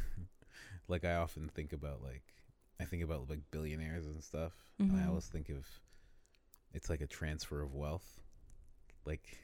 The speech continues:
Speaker 1: <laughs> all right, here's my movie, all right? Uh, let's call it a
Speaker 2: <laughs>
Speaker 1: movie instead of a conspiracy, a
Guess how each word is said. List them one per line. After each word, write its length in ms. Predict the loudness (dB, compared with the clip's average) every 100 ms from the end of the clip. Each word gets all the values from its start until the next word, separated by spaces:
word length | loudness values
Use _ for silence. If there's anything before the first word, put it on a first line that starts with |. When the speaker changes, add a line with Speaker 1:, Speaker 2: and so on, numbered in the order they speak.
| -10 -8
Speaker 1:
<laughs> 260 | -10 0 4
all 60 | 6 6 4 2 0 -12 -6 -4 -4 -2 -2 2
right, 200 | 6 8
here's 180 | 8 8
my 160 | 6 6
movie, 440 | 6 4 4 0
all 60 | -2
right? 240 | -2 -2
Uh, 220 | -2 4 8
let's 200 | 10 12
call 280 | 12 12 8
it 40 |
a 40 |
Speaker 2:
<laughs> 80 | 6 2
Speaker 1:
movie 240 | 2 0
instead 340 | -4 -4 -2
of 120 | -2 -4
a 40 |
conspiracy, 520 | -6 -8 -6 -6
a 20 | -6